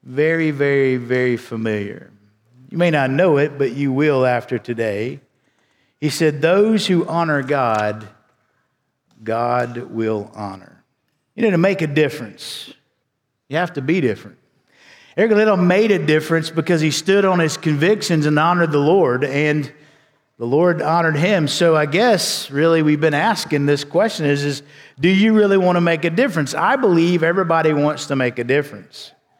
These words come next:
Last week, we started kinda in on this concept, and we covered a few things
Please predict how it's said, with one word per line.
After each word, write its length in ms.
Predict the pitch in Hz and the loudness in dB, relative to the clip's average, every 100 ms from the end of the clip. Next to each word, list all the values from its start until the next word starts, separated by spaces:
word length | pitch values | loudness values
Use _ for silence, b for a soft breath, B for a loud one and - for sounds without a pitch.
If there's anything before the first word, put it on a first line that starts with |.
| _ _ _ _ _ _ - | _ _ _ _ _ _ -4
Last 300 | 185 185 175 | -2 -2 2
week, 240 | 180 170 | 0 2
we 100 | 151 | -2
started 420 | - 180 170 160 | 0 0 2 0
kinda 300 | 156 165 156 | -2 -2 0
in 180 | 147 170 | 0 0
on 160 | 165 147 | 2 2
this 200 | 143 - | 0 -2
concept, 640 | 165 170 170 156 135 - | -2 0 0 0 0 0
and 100 | 143 | -2
we 80 | 143 | -2
covered 380 | 160 175 165 139 | 0 0 2 0
a 40 | |
few 220 | 151 156 | -2 -4
things 560 | - 165 175 160 143 | -2 -2 0 0 0